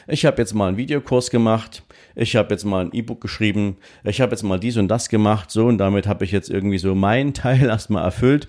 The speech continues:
Jetzt gucken wir mal, wie sich der ganze Spaß verkauft und jetzt kommt erstmal nichts weiter nach. Jetzt werde ich das nicht weiterentwickeln, die Arbeit ist einmal gemacht und jetzt gehen wir mal da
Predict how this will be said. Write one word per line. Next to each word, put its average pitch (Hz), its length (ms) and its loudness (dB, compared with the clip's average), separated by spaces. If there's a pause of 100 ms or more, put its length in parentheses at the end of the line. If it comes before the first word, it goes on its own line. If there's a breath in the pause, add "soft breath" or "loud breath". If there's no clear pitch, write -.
(260 loud breath)
Jetzt 104 160 -4
gucken 120 280 -2
wir 110 100 2
mal, 104 240 4
wie 104 100 2
sich 101 160 -4
der 101 120 0
ganze 101 260 -2
Spaß - 240 0
verkauft 170 480 0
und 117 240 0 (420 loud breath)
jetzt - 160 -8
kommt 101 200 -2
erstmal 92 240 0
nichts 90 240 0
weiter 80 220 0
nach. 76 340 -4
Jetzt - 180 -14
werde 85 160 -4
ich 85 60 -8
das 85 140 -10
nicht 87 160 -2
weiterentwickeln, 98 760 0
die 92 100 0
Arbeit 92 280 2
ist 92 120 -2
einmal 92 320 0
gemacht 95 440 0
und 101 220 0 (260 loud breath)
jetzt 101 240 -2
gehen 95 160 0
wir 95 80 2
mal 92 140 2
da 90 380 2